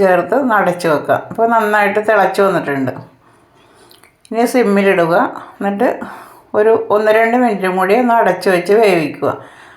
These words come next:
അപ്പോൾ ഈ വഴുതനങ്ങയിലേക്ക് നമ്മുടെ പുളിയും മുളകും ഉപ്പും ഒക്കെ പിടിച്ച് നല്ല സൂപ്പറായിട്ട് വരും, നല്ല അടിപൊളി കറിയായിട്ട് വരും ഇത്. ഇപ്പോൾ സിമ്മിലിടുക, എന്നാലേ നമ്മുടെ എണ്ണയൊക്കെ തെളിഞ്ഞ് നല്ല അടിപൊളിയായിട്ട് കറി വരുവുള്ളൂ.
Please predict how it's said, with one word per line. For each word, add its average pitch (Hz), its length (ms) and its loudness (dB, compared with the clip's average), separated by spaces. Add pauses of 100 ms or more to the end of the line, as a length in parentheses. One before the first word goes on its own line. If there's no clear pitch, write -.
(260)
അപ്പോൾ 220 180 0
ഈ - 100 4
വഴുതനങ്ങയിലേക്ക് 185 880 0 (140)
നമ്മുടെ 175 260 0 (160)
പുളിയും 170 480 0 (340)
മുളകും 170 480 2 (180)
ഉപ്പും 175 340 -2
ഒക്കെ 208 280 -2
പിടിച്ച് 175 360 0 (100)
നല്ല 190 320 0
സൂപ്പറായിട്ട് 202 800 0
വരും, 139 200 -2 (140)
നല്ല 202 280 0 (360)
അടിപൊളി 214 500 0
കറിയായിട്ട് 175 540 2
വരും - 220 -4
ഇത്. - 120 -12 (880)
ഇപ്പോൾ 180 120 -2
സിമ്മിലിടുക, 202 640 2 (260)
എന്നാലേ 196 360 2 (100)
നമ്മുടെ 196 300 2
എണ്ണയൊക്കെ 185 400 -2
തെളിഞ്ഞ് 190 400 -2
നല്ല 185 180 0 (120)
അടിപൊളിയായിട്ട് 180 600 0
കറി 214 180 0 (220)
വരുവുള്ളൂ. 151 480 -2